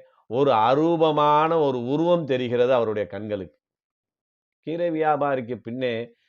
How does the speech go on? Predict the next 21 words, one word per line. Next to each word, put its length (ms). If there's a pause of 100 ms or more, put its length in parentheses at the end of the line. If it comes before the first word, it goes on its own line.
(180)
யாரோ 420
அரூபமாக 720 (600)
நிற்கிறார்களே, 760 (340)
இது 180
யார் 360
என்று 240
பார்க்க 380
வேண்டும் 280
என்று 260 (500)
கண், 260
தன்னுடைய 460 (440)
ஞான 400
திருஷ்டியினாலே 800
பார்க்கிறார். 480 (360)
அப்படி 260
பார்க்கிற 500
போது 300 (540)
கீரை 320
வியாபாரிக்கு 720
பின்னே 360 (540)
ராகு 560